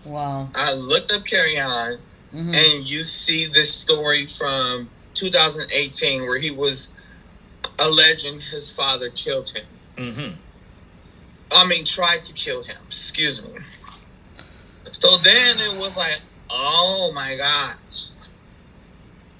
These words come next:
Speaker 2: Kerrion, this is your father?"
Speaker 3: Yeah.
Speaker 2: Th-,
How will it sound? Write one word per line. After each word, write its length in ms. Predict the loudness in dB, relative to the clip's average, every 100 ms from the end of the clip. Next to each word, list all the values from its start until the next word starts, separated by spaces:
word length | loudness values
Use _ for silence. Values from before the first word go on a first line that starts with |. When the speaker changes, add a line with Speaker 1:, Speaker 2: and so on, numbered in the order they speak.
| -20 -20 -16 -8
Speaker 2:
Kerrion, 600 | -2 0 0 -2 -2 -2
this 220 | -2 -2
is 160 | -2 0
your 200 | 0 -2 -6
father?" 640 | -4 2 2 2 -2 -4 -10 -20 -16 -6
Speaker 3:
Yeah. 200 | -4 -4 -12 -20 -20 -20 -20 -20 -20 -20 -20 -20 -20 -20 -2
Speaker 2:
Th-, 180 | 0